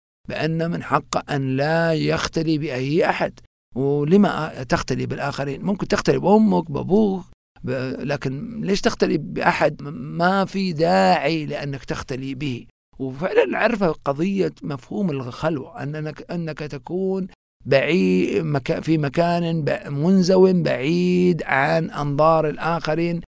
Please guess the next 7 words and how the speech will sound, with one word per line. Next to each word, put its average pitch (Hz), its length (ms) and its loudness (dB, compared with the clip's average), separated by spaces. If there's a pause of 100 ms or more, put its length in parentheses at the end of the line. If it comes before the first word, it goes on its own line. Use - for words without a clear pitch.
(220)
برفقة 139 340 -2 (100)
بالغ 135 400 2 (380)
ومن 135 340 0
دون 165 280 2
سبب 139 420 0
وجيه 139 460 2 (360)
وداعي 143 1300 2